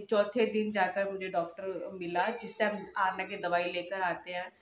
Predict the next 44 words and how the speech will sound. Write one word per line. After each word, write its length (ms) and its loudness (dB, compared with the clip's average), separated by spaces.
उसने 720 0
चेक 280 2
वेक 260 -2
किया 260 2
और 440 0
उसके 280 -2
बाद 340 4
उसने 380 0
मेडिसिन 520 2
जो 160 0
थी, 220 -2
जो 80 2
हम 160 2
उसको 200 -2
पहले 300 4
वाली 180 2
मेडिसिन 420 -2
पिलाए 340 2
थे 40 -6
ना, 80 0
उससे 260 -2
तो 100 0
बुखार 360 2
उतर 280 0
रहा 160 0
था, 340 -2
और 160 6
फिर 480 0
छः 200 4
घंटे 260 2
का 100 8
असर 280 4
ऐसे 180 -2
ख़त्म 280 -2
होता 300 2
है, 180 4
फिर 180 -2
चढ़ 180 0
जाता 320 2
था, 360 -6
ये 140 -6
हो 160 0
रहा 140 -4
था। 360 -10